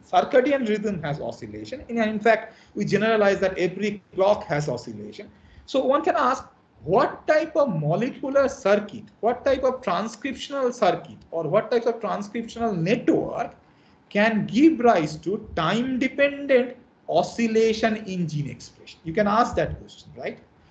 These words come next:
I'm asking a generalized question, not a specific one. You can do an experiment on a particular specific system, specific cell line, specific organism,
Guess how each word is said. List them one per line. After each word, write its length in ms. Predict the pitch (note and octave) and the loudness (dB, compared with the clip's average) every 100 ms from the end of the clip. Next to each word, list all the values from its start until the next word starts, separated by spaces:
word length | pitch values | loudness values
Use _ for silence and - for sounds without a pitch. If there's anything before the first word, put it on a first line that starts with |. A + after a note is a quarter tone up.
| _ _ - | _ _ 0
I'm 120 | G#3+ | 2
asking 280 | C4 B3+ C#4+ | 2 -2 -4
a 40 | B3+ | -2
generalized 640 | G#3 B3+ C4 C4+ A#3 - | 0 2 4 4 2 -2
question, 360 | E3+ D3+ C#3 B2 | -8 -8 -14 -8
not 260 | F#3 B3 A#3 | -6 -2 0
a 160 | A3+ | 0
specific 640 | A3+ A3+ A#3 C4+ A#3 A3+ A#2 | 0 0 0 -2 -6 -6 -10
one. 160 | - - - | -14 -14 -12
You 160 | E3 - | -12 -6
can 200 | F#3 F3 | -6 -4
do 80 | G3 | 2
an 120 | A3 | 4
experiment 600 | G3+ - A#3+ A#3+ B3 A#3+ | 4 2 -2 -2 -2 -2
on 120 | A3 | -2
a 40 | G#3 | 0
particular 460 | F#3+ A3 A3 G#3 | -4 -4 -2 -2
specific 400 | G3+ F3+ G#3 G3+ | -2 -4 -4 -6
system, 380 | A3 G#3 G#3+ G3+ | -6 -8 -6 -4
specific 320 | F#3 F3+ F3+ | -4 -4 -6
cell 200 | - A3 | -2 0
line, 280 | A3+ A3 G#3 | 2 2 2
specific 320 | G3+ E3 F3+ | -2 -4 -2
organism, 560 | G#3 - A3+ D#3+ F#3+ | -2 0 -4 -4 -8